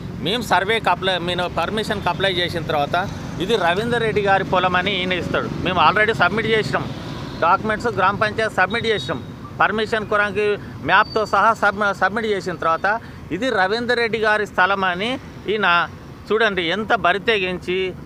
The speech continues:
రూల్స్ను regular, ఇది ప్రతి, ప్రతిది కూడా పంచాయత్ రాజ్ ఆఫీసర్కి వెళ్తుంది, ప్రతి కాపీ కూడా పంచాయత్ రాజ్ ఆఫీసర్కి వెళ్తుంది. ఆయన కూడా బ్లైండ్గా మరి ఆయన కోఆపరేట్ చేసి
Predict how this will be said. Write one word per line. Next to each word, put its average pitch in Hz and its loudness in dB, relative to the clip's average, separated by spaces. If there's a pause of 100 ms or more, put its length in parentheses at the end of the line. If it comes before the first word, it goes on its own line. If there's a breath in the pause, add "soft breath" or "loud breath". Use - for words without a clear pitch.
రూల్స్ను 185 0
regular, 175 -4
ఇది 220 0
ప్రతి, 220 0 (380)
ప్రతిది 233 0
కూడా 240 4 (800)
పంచాయత్ 220 2
రాజ్ 208 4
ఆఫీసర్కి 196 0
వెళ్తుంది, 160 -4 (340)
ప్రతి 240 -2
కాపీ 220 4
కూడా 240 2
పంచాయత్ 214 0
రాజ్ 202 2
ఆఫీసర్కి 175 0
వెళ్తుంది. 135 -4 (340)
ఆయన 226 0
కూడా 233 4
బ్లైండ్గా 226 2
మరి 208 4
ఆయన 202 2
కోఆపరేట్ 208 0
చేసి 226 -2